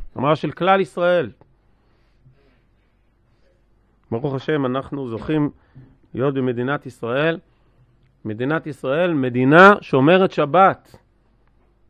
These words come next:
מדינת ישראל כמדינה, היא מדינה שומרת שבת, זה קידוש השם גדול. כל המשרדי הממשלה סגורים בשבת. עיריות, מועצות מקומיות,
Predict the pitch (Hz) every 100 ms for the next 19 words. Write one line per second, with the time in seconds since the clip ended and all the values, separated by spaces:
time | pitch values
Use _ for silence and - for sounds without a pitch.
0 | _ _ _ 101 120 165 175 170 - 151
1 | 175 160 - 135 127 123 135 156 175 196
2 | 226 - _ _ _ _ _ _ _ 127
3 | 127 135 131 143 180 - 156 165 170 160
4 | 143 135 175 120 117 127 175 190 160 -
5 | 196 190 156 139 214 185 104 - _ _
6 | _ _ _ _ _ _ _ _ _ _
7 | - 185 185 180 170 170 - 151 151 170
8 | 185 175 160 - 147 165 190 - 143 147
9 | 208 185 - 151 190 160 - - _ _
10 | _ 127 143 147 185 208 151 - - _
11 | _ _ 135 147 180 180 170 180 170 180
12 | 185 135 -